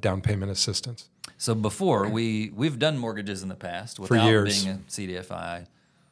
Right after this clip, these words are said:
Speaker 2: Why the, why the change?
Speaker 1: Uh, the change is th-, the access to financing, and that,
Speaker 2: Mm-hmm.
Speaker 1: so we did for years, thirty, almost thirty-five years, we did, uh, a, a Habitat style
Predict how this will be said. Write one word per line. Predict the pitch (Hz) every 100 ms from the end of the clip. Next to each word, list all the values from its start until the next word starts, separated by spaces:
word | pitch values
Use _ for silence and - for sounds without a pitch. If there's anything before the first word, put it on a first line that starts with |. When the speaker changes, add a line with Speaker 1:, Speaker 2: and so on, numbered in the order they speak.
| _ _
Speaker 2:
Why | 110 104 104 107 110 104 104 98
the, | 98 92 -
why | 101 95
the | 90
change? | - 87 82 - - _ _ _ _ - - - -
Speaker 1:
Uh, | 127 117
the | 123
change | - 131 120
is | 113 104 - - _ _
th-, | 139 - 127 117
the | 117 113 113 -
access | 139 127 - 127 123 - -
to | 135 113 113
financing, | - 120 131 135 135 151 156 165
and | 143 117
that, | 117 -
Speaker 2:
Mm-hmm. | -
Speaker 1:
so | 127 120
we | 123 139
did | 139 135 123 123 120 110 - _ _ _
for | - 135
years, | 120 127 113 -
thirty, | - 127 127 127 123 -
almost | 123 127 117 -
thirty-five | 123 117 120 113 110
years, | 104 104 104 123
we | 117
did, | 101 110 110 107 107 107 - - _ _ -
uh, | 110 113 -
a, | 117 117 110 110
a |
Habitat | 90 120 113 120 117 110
style | - 120 113 110 110 110